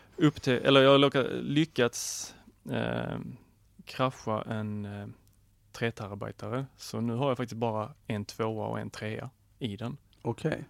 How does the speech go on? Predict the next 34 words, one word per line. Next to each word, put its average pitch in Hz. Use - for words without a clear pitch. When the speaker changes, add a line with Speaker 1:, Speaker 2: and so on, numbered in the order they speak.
Speaker 2:
Ja, 117
då 117
Speaker 1:
Så. 113
Speaker 2:
har 113
du 117
inte 117
raid-funktionen 113
igång? 131
Speaker 1:
Nej, 135
jag 127
satte 123
igång, 135
eh, 123
Synologys 117
egna, 113
eh, -
sån 151
här, -
eh, 120
heter 120
det 113
H 127
S 123
R, 135
som -
var -
deras 123
egna -
Speaker 2:
Ja, 135
Speaker 1:
system -
Speaker 2:
okej. 131
Speaker 1:
då. -
Speaker 2:
Mm. 120
Speaker 1:
Eh, 104